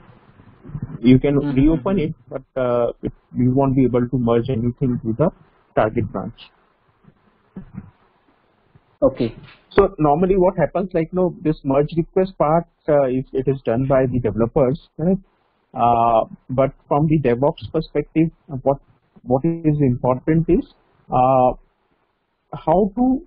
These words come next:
Speaker 1: enable this, uh, merge, like, you know, uh, so if I, if you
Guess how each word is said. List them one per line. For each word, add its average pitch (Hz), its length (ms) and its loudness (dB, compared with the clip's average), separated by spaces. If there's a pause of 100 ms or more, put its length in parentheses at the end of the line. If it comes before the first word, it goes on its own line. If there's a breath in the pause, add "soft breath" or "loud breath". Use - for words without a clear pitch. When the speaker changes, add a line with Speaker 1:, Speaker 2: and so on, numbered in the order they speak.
(120)
Speaker 1:
enable 156 600 0
this, 160 120 0 (220)
uh, 135 260 2
merge, 120 340 -2 (380)
like, 110 160 -8
you 143 60 -4
know, 160 140 0 (160)
uh, 113 200 4 (680)
so 147 520 2 (200)
if 151 160 -4
I, 147 100 2 (120)
if - 160 -10
you 156 100 -4